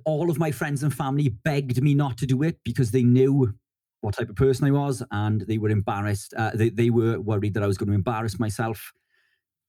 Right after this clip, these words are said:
So I decided to do it anyway. Everybody thought I was gonna fail. And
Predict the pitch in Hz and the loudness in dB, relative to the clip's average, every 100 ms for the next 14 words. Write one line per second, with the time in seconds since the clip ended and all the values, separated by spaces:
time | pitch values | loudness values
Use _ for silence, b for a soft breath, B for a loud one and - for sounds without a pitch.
0 | - - 165 170 175 156 151 151 135 135 | -6 -4 -2 -2 -4 -4 -2 0 0 0
1 | 117 92 95 85 - 127 127 135 135 - | 0 0 0 -2 -2 -4 -2 -2 -2 -2
2 | 127 127 110 127 113 165 185 185 135 _ | -2 0 0 0 0 0 2 2 0 _
3 | _ _ _ _ _ - - 107 110 110 | _ _ _ _ _ -14 -4 -2 2 0
4 | 107 | -2